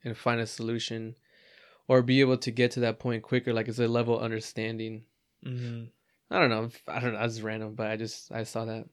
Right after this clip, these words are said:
Speaker 2: Yeah.
Speaker 1: online.
Speaker 2: So bringing us back, so now, you know, you've been through a lot of shit. You've been since middle school, but what's going on right now in this, like, current time? I know you just put out some music online, but,
Speaker 1: R N?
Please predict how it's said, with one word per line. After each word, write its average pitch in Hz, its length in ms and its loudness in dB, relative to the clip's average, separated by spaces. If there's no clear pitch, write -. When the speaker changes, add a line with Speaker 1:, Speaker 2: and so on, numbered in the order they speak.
Speaker 2:
Yeah. 117 340 -6
Speaker 1:
online. 117 400 -12
Speaker 2:
So 135 160 6
bringing 165 280 10
us 156 100 10
back, 127 460 4
so 139 160 2
now, 175 680 4
you 135 120 0
know, 131 80 4
you've 123 140 2
been 143 180 6
through 139 180 4
a 135 80 6
lot 127 80 4
of 123 60 0
shit. 123 180 0
You've 123 140 2
been 127 200 0
since 117 280 -4
middle 120 200 2
school, 123 200 0
but 117 260 2
what's 156 320 6
going 180 240 4
on 160 160 6
right 131 200 8
now 123 280 2
in 113 100 -4
this, 120 240 -4
like, 107 200 -4
current 113 300 -6
time? 113 300 -6
I 117 80 -4
know 127 120 0
you 123 300 2
just 120 340 0
put 123 140 2
out 117 140 2
some 117 160 -4
music 117 320 -2
online, 120 440 2
but, 120 60 6
Speaker 1:
R 123 80 8
N? 160 140 -2